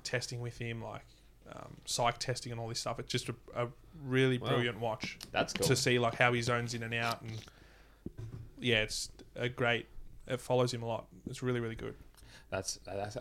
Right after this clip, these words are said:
Speaker 3: actually is
Speaker 1: I would
Speaker 3: cool.
Speaker 1: recommend it.
Speaker 2: I've seen something where they've actually, they put this thing on their eyes, and it's, it shows where their eyes dart.
Speaker 3: Uh,
Speaker 2: Have you
Speaker 1: Yeah,
Speaker 2: seen
Speaker 1: right.
Speaker 2: it before?
Speaker 3: Yeah.
Speaker 2: Fuck, it's crazy. Like, they're in the corner. They're actually, like, looking
Speaker 3: Yeah.
Speaker 2: right over there.
Speaker 3: Yeah.
Speaker 1: Yeah.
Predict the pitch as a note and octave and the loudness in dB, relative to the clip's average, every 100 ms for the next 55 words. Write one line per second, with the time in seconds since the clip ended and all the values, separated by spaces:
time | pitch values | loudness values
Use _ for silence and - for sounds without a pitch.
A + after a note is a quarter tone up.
0 | - G#2 A2 - F2 - B2 B2 A#2 A#2+ | -6 -8 -8 -6 -4 -2 0 0 -2 -4
1 | A2+ A#2 - - - C#3+ - F3+ G3 F3 | -8 -8 -10 -6 0 2 8 8 10 6
2 | D#3 D3 B2+ B2 A#2+ A2+ A#2 - B2 A2 | 6 6 6 8 8 8 6 4 6 6
3 | G2+ - - - - - - - - - | 4 -2 -12 -20 -20 -14 -12 -12 -14 2
4 | A#2+ A2+ - C#3 C3+ B2+ - A#2 A2+ A2 | 2 2 4 4 4 0 0 2 2 2
5 | G#2 F#2+ G2 - A2 A2+ G#2 G#2 G#2 - | 2 0 -2 0 6 6 6 2 -6 -8
6 | - - A2+ - A#2+ A#2+ A#2 G2+ - G2+ | -8 -2 0 2 4 4 4 4 2 2
7 | A2 - A2 E3+ - - - - A#2 B2 | 2 2 6 6 4 -8 -16 -4 2 6
8 | B2 B2 C3+ C#3+ C#3 C3+ D3 B2+ C3+ - | 8 10 12 12 12 12 12 10 10 10
9 | A2+ A2 A#2+ C3 - - B2 A#2+ A#2+ A#2 | 8 6 2 -2 -2 2 4 6 6 6
10 | A2+ C3+ D3 D3+ - C#3 C3 A2+ B2 - | 8 8 8 6 6 6 8 8 8 8
11 | C#3+ A#2+ A#2+ - A2+ G#2+ B2 C3 A#2+ A#2 | 6 6 2 4 6 10 12 12 10 6
12 | A2 A2 G2+ F2+ G2+ F#2 - - D3+ | 6 6 4 4 2 2 0 6 6